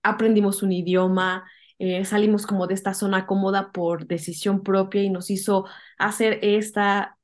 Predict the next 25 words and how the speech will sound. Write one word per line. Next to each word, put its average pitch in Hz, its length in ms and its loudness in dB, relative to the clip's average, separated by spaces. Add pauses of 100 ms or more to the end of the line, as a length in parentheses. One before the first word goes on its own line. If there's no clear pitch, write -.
esta 202 260 -2
otra 190 260 -4
cosa, 202 440 -2
tal 185 240 -2
y 185 100 -8
tal. 180 240 -4
Entonces, 185 420 -10
como - 500 -10
creo 190 320 0
que 185 300 -4
yo 190 120 -2
también 190 240 0
coincido 190 380 -2
contigo, 185 400 -8
siempre, 180 640 -10
siempre 214 300 -2
se 220 140 2
gana 202 200 4
más 196 440 0
de 190 120 0
lo 190 120 2
que 190 80 -6
se 190 100 -6
puede 190 240 0
perder. 175 360 -6